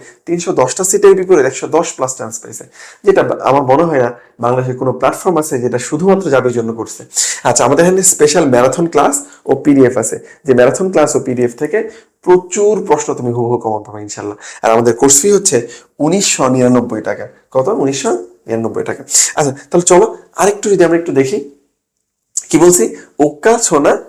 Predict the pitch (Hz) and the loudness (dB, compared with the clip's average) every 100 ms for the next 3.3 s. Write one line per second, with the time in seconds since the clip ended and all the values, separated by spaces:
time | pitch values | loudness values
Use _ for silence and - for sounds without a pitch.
0 | - 135 143 202 160 131 107 - _ - | -2 0 2 -2 -2 -2 -2 -4 _ -4
1 | 160 170 185 170 196 190 156 110 - _ | 0 4 4 4 2 2 2 -2 -4 _
2 | _ - 139 180 190 202 202 196 196 190 | _ -6 -4 -2 -2 -2 -2 -6 -6 -4
3 | 190 180 117 | -4 -4 -14